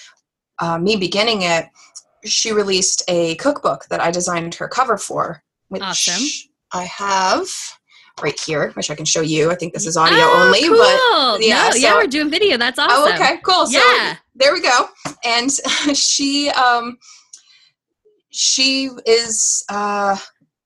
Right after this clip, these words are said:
Speaker 1: she's a fantastic woman, and I love doing the book covers for her. And I just, I want success for her. Like, that's, that's my goal. I'm not doing these for, like,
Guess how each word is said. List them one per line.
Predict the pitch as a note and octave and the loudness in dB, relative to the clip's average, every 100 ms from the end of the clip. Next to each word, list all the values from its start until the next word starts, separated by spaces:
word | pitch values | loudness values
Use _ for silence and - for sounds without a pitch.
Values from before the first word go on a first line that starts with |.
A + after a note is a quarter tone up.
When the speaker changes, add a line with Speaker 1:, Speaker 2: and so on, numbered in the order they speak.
| _ _ _ _ _ | _ _ _ _ _
Speaker 1:
she's | - B3 A#3+ | -6 -2 -4
a | |
fantastic | A3+ A3+ C4 C4+ B3+ G3 | -2 0 2 0 -2 -2
woman, | G3 F#3+ | -2 -2
and | F3+ | -2
I | F3+ | 0
love | F#3+ G3+ | 2 2
doing | G#3+ G#3+ F#3+ | 0 -2 -2
the | |
book | F3+ F#3 | -4 -4
covers | F#3+ F#3 F3 | -4 -4 -6
for | - G3 | -2 -2
her. | G3+ F3 E3+ - - - - | 2 0 0 -8 -20 -12 -2
And | F#3+ F#3 F3+ F3+ - - _ _ _ | 2 2 0 -2 -4 -6 _ _ _
I | F#3 F3+ F3 | 0 2 0
just, | F#3 - - | -2 -6 -2
I | F3+ | -2
want | F3+ G3 F#3 - _ | 2 2 2 0 _
success | - - F3 F3+ | -4 -2 0 0
for | - | -4
her. | D#3+ C#3 - | -6 -6 -4
Like, | D3+ | -2
that's, | F3 E3 - - | -2 -2 -2 -2
that's | F#3+ F#3+ | -2 0
my | G#3 F3+ | 0 2
goal. | E3+ E3 D#3 | 2 4 4
I'm | E3 | 2
not | E3+ D#3 | 0 0
doing | F#3 F#3 | -2 -2
these | E3+ D#3+ | -4 -4
for, | - D#3+ D#3+ - | -2 -2 -2 -6
like, | F3+ E3+ D3+ | -8 -6 -6